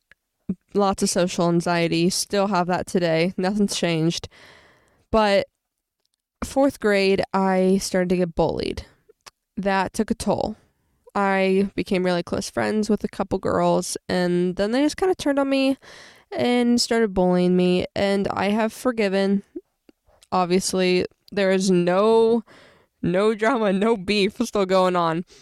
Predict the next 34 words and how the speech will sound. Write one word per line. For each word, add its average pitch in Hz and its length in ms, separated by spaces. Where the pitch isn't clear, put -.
I 208 140
barely 196 400
even 190 180
talk 190 260
to 185 100
these 170 180
girls 160 280
anymore. 165 460
But 175 460
that 220 180
happened, 247 520
and 220 220
that, 214 220
that 247 180
just - 120
kinda 381 200
threw 226 160
me 220 100
for 202 140
a 190 40
tailspin. - 640
That 247 340
really 226 400
brought 196 240
up 180 100
my 180 160
anxiety, 202 720
brought 185 180
up 175 160
depression. 196 840
That 214 180
just, 233 260
that 247 280
moment, 180 560